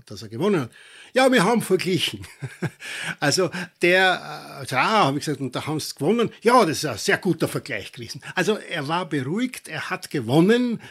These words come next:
weil er einen guten Vergleich, äh, zustande, äh, brachte. Und das war für mich schon auch lehrreich.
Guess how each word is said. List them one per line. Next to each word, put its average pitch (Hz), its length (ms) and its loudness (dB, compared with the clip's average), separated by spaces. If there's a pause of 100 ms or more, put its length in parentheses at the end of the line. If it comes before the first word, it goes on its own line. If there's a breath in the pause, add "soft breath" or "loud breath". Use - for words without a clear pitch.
(120 loud breath)
weil 143 160 0
er 165 80 2
einen 160 280 2
guten 156 260 -4
Vergleich, 117 580 -2
äh, 131 160 -8
zustande, 110 640 -8
äh, 127 160 -14
brachte. 110 420 -6
Und 135 140 0
das 147 160 -4
war 156 100 0
für 156 140 0
mich 156 160 2
schon 175 180 2
auch 123 180 0
lehrreich. 101 600 -8